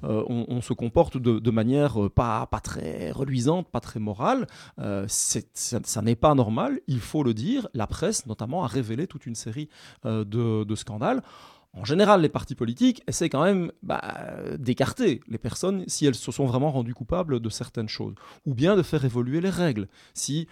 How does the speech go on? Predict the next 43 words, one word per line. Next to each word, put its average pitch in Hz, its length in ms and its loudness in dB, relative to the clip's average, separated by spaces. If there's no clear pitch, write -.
euh, - 160 -4
quelque 110 260 -10
chose 143 300 2
est 117 100 6
un 104 120 2
peu 127 200 0
immoral, 120 600 4
mais 104 140 0
n'était 107 200 -6
pas - 140 -8
interdit, 120 440 -2
bah, 113 140 -2
on 98 60 -6
va 113 140 -2
essayer 151 220 -8
peut-être - 380 -10
de, 107 160 -4
de 113 140 -2
créer 143 280 -4
des, 113 200 0
des, 104 220 -2
des 101 80 -2
réglementations 117 640 0
qui 127 160 -2
empêchent 151 460 0
ce, 120 320 -2
ce - 160 -6
genre 139 220 0
de 123 80 2
comportement 120 560 -4
qui, 113 200 -4
qui, - 140 -12
qui - 160 -14
provoque 135 460 2
un 104 80 -2
peu, 151 360 4
euh, 101 40 2
des, 98 240 -2
des, - 120 -4
des, - 240 -8
des - 400 -10
scandales, 135 520 -2
finalement. 107 560 -8